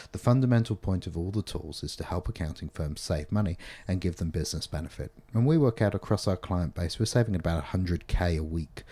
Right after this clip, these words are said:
um, of revenue across the client base right now, and we can give you some interesting stats on that. So now we'll move into the second half where we're gonna talk about what's happening with our software.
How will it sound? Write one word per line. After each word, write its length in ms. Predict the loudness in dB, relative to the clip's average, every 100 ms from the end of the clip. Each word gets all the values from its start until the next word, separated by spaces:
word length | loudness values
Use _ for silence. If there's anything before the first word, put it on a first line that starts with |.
| -18 -18 -6
um, 240 | -2 -2 -2
of 180 | 0 2
revenue 360 | 2 2 -2
across 340 | -4 -4 -6 -4
the 80 | -6
client 320 | -4 -6 -6
base 240 | -10 -10
right 220 | -10 -8 -6
now, 180 | -6 -2
and 80 |
we 100 | 0
can 120 | 0 0
give 140 | 0
you 80 | 0
some 180 | -2 -4
interesting 480 | -4 -2 -2 -4 -6
stats 420 | -8 -6 -8 -8
on 140 | -10 -8
that. 160 | -10 -14 -20 _ _ _ -20 -18 -18 -18 -20 -20 -20
So 140 | 0 6
now 160 | 8
we'll 120 | 10 10
move 200 | 8 8
into 180 | 2
the 60 | -2
second 360 | 2 2 4 0
half 280 | -4 -6
where 80 | -2
we're 80 | 0
gonna 140 | 2
talk 200 | 6 4
about 200 | 4 0
what's 300 | 0 0 0
happening 340 | -2 -2 -2 -2
with 120 | -4
our 120 | -6
software. 540 | -4 -2 -2 -4 -6